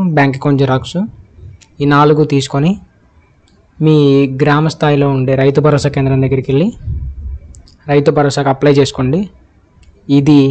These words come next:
మూడు రోజులు మాత్రమే. దయచేసి ఇది అంద-, ఈ వీడియోని మీ ఫ్యామిలీ మెంబర్స్ అందరికి షేర్ చేయండి. చాలామంది అప్పటి నుంచో వెయిట్ చేస్తున్నారు రైతు భరోసా అనేది అప్లై చేసుకోవడానికి. Already మొన్న ఇచ్చాడు,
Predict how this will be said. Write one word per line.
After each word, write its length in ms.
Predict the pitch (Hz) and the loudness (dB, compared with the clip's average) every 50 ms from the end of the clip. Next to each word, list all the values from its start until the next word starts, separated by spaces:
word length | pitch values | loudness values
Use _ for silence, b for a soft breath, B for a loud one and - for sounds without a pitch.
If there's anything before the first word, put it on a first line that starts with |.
| 135 - - 147 | -2 -6 -4 0
మూడు 180 | 151 160 160 170 | 2 2 4 4
రోజులు 220 | 170 160 147 147 147 143 | 4 2 2 0 -2 -2
మాత్రమే. 320 | 139 135 139 131 143 165 208 220 - _ _ _ - - - - - - - _ _ - - - _ 139 143 | -4 -4 -4 -2 -2 -2 -4 -4 -8 _ _ _ -20 -20 -20 -20 -20 -20 -20 _ _ -20 -20 -20 _ -4 0
దయచేసి 520 | 143 147 147 147 165 160 156 - 151 147 170 214 240 208 175 - _ _ _ _ _ _ _ _ _ _ _ _ _ _ - 143 | 2 2 2 2 2 2 2 0 -2 -4 -4 -4 -6 -8 -10 -14 _ _ _ _ _ _ _ _ _ _ _ _ _ _ -6 -2
ఇది 140 | 131 147 147 139 | 2 2 4 4
అంద-, 200 | 139 147 156 170 170 165 | 4 2 2 2 2 4
ఈ 20 | 147 147 | 4 4
వీడియోని 460 | 156 160 170 185 175 160 143 147 160 190 208 190 160 151 - - 185 170 147 | 4 4 4 4 4 4 2 0 0 0 -2 -2 -4 -6 -8 -10 -6 -2 -2
మీ 80 | 147 135 - | -2 0 0
ఫ్యామిలీ 280 | 156 143 151 165 165 165 | 0 2 4 4 4 4
మెంబర్స్ 260 | 165 160 156 147 - 147 | 4 2 0 0 -2 -2
అందరికి 260 | 139 143 156 156 147 - - | -2 0 0 0 -2 0 2
షేర్ 180 | 151 156 147 139 151 | 4 4 4 4 0
చేయండి. 280 | 143 120 113 117 139 175 214 - _ _ _ _ _ _ _ _ _ _ _ _ _ _ - - | 0 0 -2 -4 -4 -6 -8 -12 _ _ _ _ _ _ _ _ _ _ _ _ _ _ -14 -8
చాలామంది 560 | 151 147 160 165 170 170 165 165 165 156 156 165 170 156 | -4 -2 0 2 2 2 2 2 2 2 2 0 0 -2
అప్పటి 220 | 160 - 160 147 160 | -2 -4 -4 -2 0
నుంచో 180 | 160 151 156 147 139 | 0 0 2 2 4
వెయిట్ 180 | 139 143 139 - 156 | 4 2 2 2 0
చేస్తున్నారు 360 | 143 139 - 131 123 127 143 147 143 | -2 0 -2 -2 0 2 2 2 4
రైతు 180 | 143 147 143 156 143 151 | 4 2 2 2 2 2
భరోసా 300 | 147 143 139 - 143 135 135 | 2 2 2 0 0 0 2
అనేది 300 | 135 135 135 131 139 156 160 - 135 | 2 2 2 2 2 0 0 0 -2
అప్లై 280 | - - - 143 147 139 - 143 | -4 -2 0 2 2 2 2 2
చేసుకోవడానికి. 680 | 139 135 135 - - 131 127 123 120 120 - - 160 196 196 - _ _ _ _ _ - - _ _ _ _ _ _ _ _ _ _ _ _ _ _ - - - - | 0 0 0 -2 -2 -2 -2 -2 -4 -6 -6 -8 -12 -12 -12 -14 _ _ _ _ _ -20 -20 _ _ _ _ _ _ _ _ _ _ _ _ _ _ -14 -6 -4 -2
Already 300 | - 151 147 160 175 190 190 180 | -2 0 0 2 2 2 4 4
మొన్న 220 | 160 156 151 151 139 | 2 2 2 0 0
ఇచ్చాడు, 340 | - - 180 165 156 170 | 0 0 0 0 0 -2